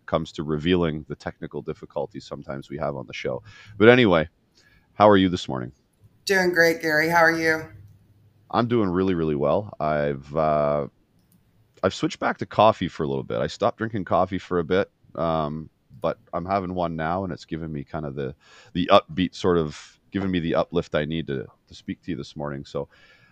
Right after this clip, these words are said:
Speaker 1: listen,
Speaker 2: Yeah.
Speaker 1: I spent some time with you guys in Florida. Okay, the invite was incredible to come down there and just scope out what was going on in Florida as far as the H vac world goes, 'cause all I see is online stuff,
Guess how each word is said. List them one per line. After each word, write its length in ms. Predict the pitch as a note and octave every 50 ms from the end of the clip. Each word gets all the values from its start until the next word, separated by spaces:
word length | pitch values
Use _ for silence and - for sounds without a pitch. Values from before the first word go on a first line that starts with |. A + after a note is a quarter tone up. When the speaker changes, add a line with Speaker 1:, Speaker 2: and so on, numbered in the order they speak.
| _ -
Speaker 1:
listen, 320 | - A#2+ D#3 D#3+ D#3 D3+ - _ _ _ _ _ _ _ - -
Speaker 2:
Yeah. 40 | _ _ _ _ - - - - - - - - - - -
Speaker 1:
I 100 | - A2+
spent 280 | B2 - - C#3 C3+ -
some 140 | - B2+ A2
time 240 | - G#2+ F#2+ F#2+ F2+
with 160 | E2+ D#2 E2
you 100 | D#2+ D2
guys 600 | D#2 D2 C2+ B1+ A#1 - - - - - - _ _ _ _ _ _ _ _ _ _ _ _ _ _ _ _ _ _ _ _ _ -
in 80 | F2+ F2
Florida. 460 | - - E2 C2+ A#1+ - - - - _ _ _ _ _
Okay, 160 | - D#2 D#2 D#2+
the 160 | D2+ F2 G2
invite 340 | A2 A#2 F#2+ G#2+ G#2 G2 B1
was 140 | F2+ F2 E2
incredible 480 | D#2+ D2+ - F2 D#2 D2+ C#2+ C#2 D2
to 100 | - -
come 220 | - - F2 D2+ C#2
down 280 | C#2+ D2 D2 C#2+ C#2
there 220 | C2+ C2+ C2+ C2+ C2
and 140 | B1 C#2 -
just 240 | D#2 - - -
scope 340 | - - - F2+ E2 - -
out 180 | E2 D2 A#1+ -
what 220 | D2 E2 - -
was 160 | - D#2+ D2+
going 320 | D2+ - D#2+ E2 D#2+ D2+ D#2
on 220 | D2+ D2+ D2 D2
in 80 | D2 D2+
Florida 320 | - - E2+ E2 D#2 D2
as 100 | C2+ -
far 180 | - - G#2+ A#2+
as 120 | A2+ F2+
the 120 | F2 F2 E2+
H 180 | F#2+ - -
vac 260 | - F#2+ F#2 F#2 -
world 240 | F#2 F#2 F#2 F2+ F2
goes, 200 | G2+ G2+ G#2+ -
'cause 160 | - G#2 - - - - - - - - - -
all 200 | A#2 C3+ C#3 B2
I 140 | A#2 A2 A2
see 240 | A2 - - G#2 F#2+
is 140 | F2 E2 F2+
online 440 | E2+ D#2+ D2+ C#2+ C#2 C#2 C#2 C2+
stuff, 300 | C2+ - - - - -